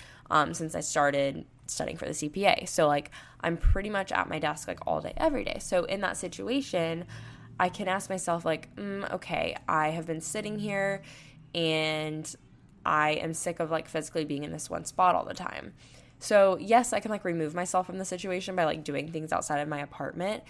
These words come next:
but also just, like, having moment, like, little pockets during my day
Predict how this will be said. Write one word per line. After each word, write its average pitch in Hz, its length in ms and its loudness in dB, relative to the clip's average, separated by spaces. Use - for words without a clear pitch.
but 180 180 4
also 170 380 4
just, 240 180 -2
like, 226 160 -2
having 165 680 2
moment, 147 360 -2
like, 170 140 -2
little 165 160 -2
pockets 170 600 -4
during 160 320 -4
my 151 140 -2
day 143 500 -2